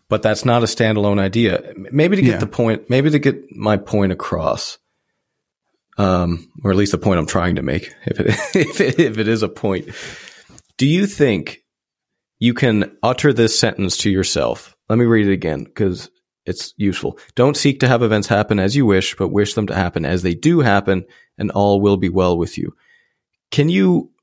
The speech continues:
Speaker 1: utter that to yourself over and over and over and over again and achieve a state of flourishing?
Speaker 2: No, I don't necessarily think so. I mean, it
Speaker 1: That's
Speaker 2: take
Speaker 1: what, that's, that's
Speaker 2: years
Speaker 1: exactly what I'm talking about. That's the point I'm trying to make.
Speaker 2: Well, but that's, that is the,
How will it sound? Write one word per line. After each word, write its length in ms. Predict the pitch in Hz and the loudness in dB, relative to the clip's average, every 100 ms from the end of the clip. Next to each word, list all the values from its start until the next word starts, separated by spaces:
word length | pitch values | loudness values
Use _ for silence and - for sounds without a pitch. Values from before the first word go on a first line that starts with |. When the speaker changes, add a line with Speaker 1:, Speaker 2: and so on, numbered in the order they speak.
| _ _ _ - | _ _ _ -4
Speaker 1:
utter 280 | 127 139 135 | -2 2 2
that 220 | 123 113 | 2 2
to 120 | - | 2
yourself 680 | 113 104 - 95 87 - - _ - | 2 2 0 0 -2 -6 -14 _ 0
over 260 | 127 123 | 2 4
and 100 | 120 | 4
over 220 | 110 104 101 | 4 4 2
and 100 | 98 | 2
over 240 | 95 98 | 2 2
and 80 | 98 | 2
over 220 | 92 90 | 0 0
again 280 | 90 78 85 | -2 -2 -4
and 100 | 82 | -4
achieve 320 | 82 - 101 | -4 0 0
a 40 | 90 | -2
state 260 | - 95 | -4 -4
of 80 | 85 | -4
flourishing? 500 | - 104 - - - _ _ _ _ _ _ - _ _ _ - | -6 -8 -8 -12 -16 _ _ _ _ _ _ -20 _ _ _ -2
Speaker 2:
No, 120 | 320 | 2
I 120 | 247 156 | 4 2
don't 180 | 135 | 2
necessarily 600 | 123 107 - 110 101 95 | 2 0 0 0 2 -2
think 260 | 98 113 104 | -2 -4 -4
so. 300 | - 107 127 - - | -2 -2 -2 -6 -4
I 40 | |
mean, 180 | 131 151 | 0 2
it 80 | 135 | 2
Speaker 1:
That's 140 | 123 | 2
Speaker 2:
take 60 | - | 4
Speaker 1:
what, 180 | 143 - | 2 4
that's, 160 | 131 | 2
that's 260 | 131 147 143 | 4 4 4
Speaker 2:
years 20 | |
Speaker 1:
exactly 460 | 143 117 131 131 135 | 2 2 0 2 2
what 160 | 123 | 4
I'm 80 | 123 | 2
talking 380 | 113 110 101 85 | 2 0 0 -4
about. 240 | 78 60 | -4 -4
That's 220 | - 113 - | 0 0 0
the 60 | |
point 280 | 113 120 107 | -2 0 0
I'm 80 | 98 | -2
trying 240 | 101 92 | -4 -6
to 40 | 85 | -8
make. 320 | - - - _ _ - | -10 -10 -16 _ _ -2
Speaker 2:
Well, 140 | 165 | 0
but 200 | 147 170 | 0 0
that's, 460 | 190 190 196 - - | 0 -2 -4 -12 -10
that 300 | 120 156 151 | -2 -2 0
is 300 | 151 175 147 - | 2 2 0 -6
the, 300 | 131 120 120 | -4 0 -2